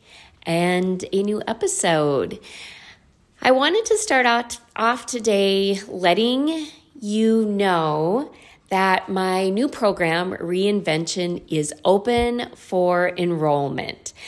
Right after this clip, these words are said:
Um, there are a limited number of seats. So if you are ready for change, if you have tried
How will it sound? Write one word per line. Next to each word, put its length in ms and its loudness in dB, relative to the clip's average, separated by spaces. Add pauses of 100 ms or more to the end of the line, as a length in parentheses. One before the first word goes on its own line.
(280)
Um, 300 0
there 260 2
are 200 4
a 80 4
limited 520 0
number 300 -4
of 80 -8
seats. 600 0 (340)
So 600 4
if 240 2
you 840 0
are 800 2 (880)
ready 340 2
for 160 -4
change, 720 -4 (360)
if 180 -4
you 220 2
have 320 0
tried 880 0